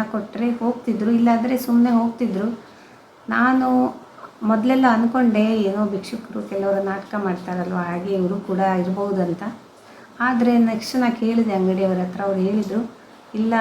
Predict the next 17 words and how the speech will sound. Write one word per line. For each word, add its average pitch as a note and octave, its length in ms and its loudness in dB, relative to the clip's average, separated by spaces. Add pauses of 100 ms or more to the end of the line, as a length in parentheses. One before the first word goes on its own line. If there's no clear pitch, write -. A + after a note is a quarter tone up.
ಮೇಡಮ್, G#3 400 0
ಇದು G3 240 -6
ಸುಮಾರು G#3+ 420 0
ಟೈಮ್ F#3+ 240 -2
ಆಯ್ತು, F#3+ 280 -6
ಹೀಗೇನೆ G3 420 -2
ಬರ್ತಾರೆ, F#3+ 520 -4
ಯಾರಿಗೆ F#3+ 520 -2
ಉಪದ್ರ F#3 480 -4
ಇಲ್ಲ, F3+ 240 -2
ತಂಟೆ F#3 380 -2
ಇಲ್ಲ, F#3+ 180 -2
ಅವರ F3+ 120 -2
ಪಾಡಿಗೆ F#3 320 -4
ಅವ್ರು F3+ 160 -2
ಬರ್ತಾರೆ F#3+ 480 -6
ಹೋಗ್ತಾರೆ, F#3+ 580 -4